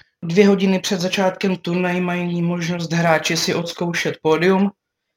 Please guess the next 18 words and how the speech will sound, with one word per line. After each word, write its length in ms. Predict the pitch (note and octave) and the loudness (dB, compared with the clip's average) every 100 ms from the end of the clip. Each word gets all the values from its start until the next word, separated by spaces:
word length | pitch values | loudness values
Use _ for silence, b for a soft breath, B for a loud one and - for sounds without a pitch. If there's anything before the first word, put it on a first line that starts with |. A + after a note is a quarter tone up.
| _ - | _ -2
Sem-, 160 | F3 F3 | -2 2
ne-, 240 | F3 E3+ | 2 2
není 220 | F3+ F#3+ G3 | 4 6 6
to, 220 | E3 - | 2 -2
není 300 | D#3 F3 F3+ | -2 -2 -2
to 240 | E3+ D#3+ C#3 | 0 0 2
povinnost, 520 | D#3 D#3 E3 F3 E3+ _ - C#3+ | 0 2 2 0 -2 _ -10 -6
je 140 | D3+ - | -4 -2
to 80 | |
na 100 | E3 | -2
každém 320 | E3 D#3+ D#3+ D#3+ | 0 0 0 0
hráči, 340 | D#3+ D#3+ F3 | 0 -2 -2
jestli 260 | D#3+ - E3 | -4 -4 -8
si 120 | - | -6
to 100 | E3+ | -6
vyzkouší 540 | E3 - E3+ E3+ F3+ | -6 -4 -4 -2 -2
nebo 180 | E3+ F3 | -2 0
ne, 220 | E3+ E3 | 0 -4